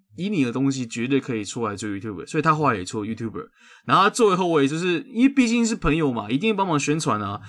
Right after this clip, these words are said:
然后宣传到久以后，就莫名其妙就变成，<laughs> 被，被，被，被，被凑成一对了。我真的不懂啊，为什么？Why？<laughs> 我记得有一集我跟他 Play One，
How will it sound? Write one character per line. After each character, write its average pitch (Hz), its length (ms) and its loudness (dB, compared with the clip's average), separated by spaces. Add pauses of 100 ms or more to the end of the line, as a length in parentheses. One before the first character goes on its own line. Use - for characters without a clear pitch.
(220)
然 185 80 4
后 226 80 4
宣 277 100 0
传 254 100 2
到 269 120 6
久 180 160 0
以 - 20 4
后， 226 140 4
就 247 80 0
莫 269 120 2
名 220 120 2
其 196 160 -4
妙 220 120 2
就 208 100 -2
变 220 160 -2
成， 151 300 2 (380)
<laughs> - 420 -16
被， 226 60 6
被， 226 140 2
被， 262 160 4
被， 262 100 2
被 - 180 0
凑 285 140 4
成 208 140 2
一 190 100 0
对 233 220 4
了。 180 80 4
我 135 100 -2
真 226 140 -4
的 220 40 -6
不 220 80 -12
懂 151 180 -2
啊， 117 100 -4
为 185 160 2
什 165 100 -4
么？ 107 220 -6
Why？ 233 400 6 (380)
<laughs> - 460 -10
我 147 80 4
记 226 100 2
得 277 60 6
有 208 120 8
一 170 40 4
集 190 140 -2
我 151 160 4
跟 190 100 -2
他 165 120 4
Play 151 220 4
One， 151 320 4